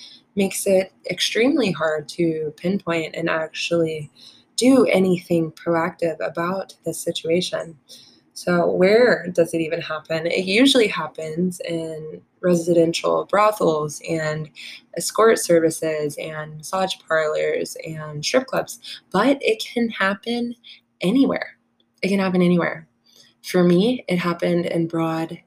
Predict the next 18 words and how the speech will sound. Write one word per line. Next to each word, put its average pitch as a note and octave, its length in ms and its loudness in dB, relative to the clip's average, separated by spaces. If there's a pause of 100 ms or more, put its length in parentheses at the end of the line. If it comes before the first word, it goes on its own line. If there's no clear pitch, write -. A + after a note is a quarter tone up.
(120)
daylight E3 560 -2
in E3+ 140 2
the E3 60 4
middle E3 340 4
of D#3 160 -4
the D#3+ 100 0
city, D3+ 480 0
a - 80 -4
very E3 520 4
busy D#3+ 560 -2
tourist D3+ 580 -2
city. C#3+ 460 -4 (320)
So - 500 -4 (800)
it F3 140 -6
can F3+ 240 0
literally E3 480 0
happen D#3 580 -10 (640)
anywhere. - 560 -6